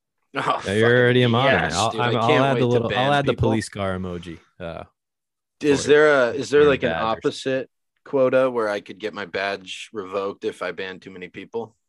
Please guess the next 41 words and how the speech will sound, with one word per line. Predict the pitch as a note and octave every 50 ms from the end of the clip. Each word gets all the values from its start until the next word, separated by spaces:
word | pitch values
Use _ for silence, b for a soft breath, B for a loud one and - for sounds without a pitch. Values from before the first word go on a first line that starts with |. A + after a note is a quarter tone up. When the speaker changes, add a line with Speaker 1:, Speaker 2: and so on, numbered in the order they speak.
| -
Speaker 2:
No, | - A2 F2+ C2 -
ban | - G2+ G#2+ G#2+ G2+
'em | E2+ D#2+
up. | -
Speaker 1:
'Cause, | - C3+ - -
Speaker 2:
But | - D#3 F3
we | G3 G#3+
wanna | G#3 G#3 G#3 G3 F#3
Speaker 1:
okay. | - -
Speaker 2:
keep | D3+ -
the | - G#2+
community | - - G2+ G2 F2 F2 E2+ E2
growing, | E2+ F2+ E2 D#2 D#2 D2+ D2+ D2+
you | D2+ D#2
know? | D2+ D2+ D2+ - -
Speaker 1:
Well, | - D3+ C#3+ C3 -
right. | A3+ - - - - - _ -
Speaker 2:
There's | C#3 B2+
Speaker 1:
'Cause, |
Speaker 2:
no | E3+ C3
Speaker 1:
see, | - B2
I | G#2+ F2
could | D#2+ - -
Speaker 2:
futters. | - - - -
Speaker 1:
s-, | - _ _ _ -
I | C3
could | B2 C3+ B2
see | - - - D3+ D3+
myself, | C3+ A#2+ A2+ G#2 - - A#2+ G#2 G2+ G2 F#2+ - - - - _ _ _ _ -
you | A#2 G#2
know, | F#2 F2+ F2+
taking | - - G#2+ F#2+ -
Speaker 2:
Going | - G#2+ G#2 G2+ G2
Speaker 1:
some |
Speaker 2:
a | F#2+
little | F#2+ G#2 G2+
Speaker 1:
liberties | F#2+ F2+ F2
Speaker 2:
crazy? | E2+ G2+ G2 G2+ G2
Speaker 1:
there. | F2+ A2 E2+ - - _ _ _ _ _
Yeah. | - G2
Speaker 2:
Yeah. | F#2+ F2 D#2+ D#2